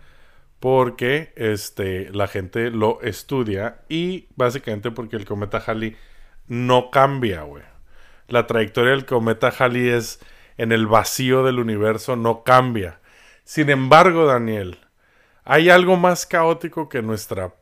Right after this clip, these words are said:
maldita existencia en este pedazo de basura que llamamos planeta Tierra? Y lo digo con cariño.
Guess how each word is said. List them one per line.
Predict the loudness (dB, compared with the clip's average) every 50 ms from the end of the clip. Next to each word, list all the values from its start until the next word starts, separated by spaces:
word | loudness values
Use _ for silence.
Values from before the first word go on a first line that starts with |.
| _ _ -10
maldita | -2 0 0 0 0 -2 -6 -8 -6 -4 -4
existencia | -4 -4 -6 -10 -10 -12 -12 -8 -6 -6 -6 -6 -6 -8 -8 -6
en | -6
este | -8 -10 -6 -4 -4 -4
pedazo | -4 -6 _ -10 -6 -4 -4 -2 -2 -4 -4 -4 -4 -2 -2
de | -2 -2
basura | -4 -6 -8 -10 -10 -10 -8 -4 -2 -2 -2 0 -2 -4 -4 -6
que | -8 -8
llamamos | -8 -8 -8 -8 -8 -8 -6 -8 -8 -10 -12 -16 -20 -20 -20 -14
planeta | -10 -10 -8 -8 -8 -8 -8 -8 -8
Tierra? | -6 -6 -8 -8 -8 -12 -16 -18 _ _ _ _ _ -20 _ _ _ _ _ _ _ _ -20 -20 _ _ _ _ -14 -12
Y | -8 -6
lo | -4 -4
digo | -2 -4 -4 -6
con | -6 -8 -8 -6
cariño. | -6 -6 -6 -6 -6 -8 -10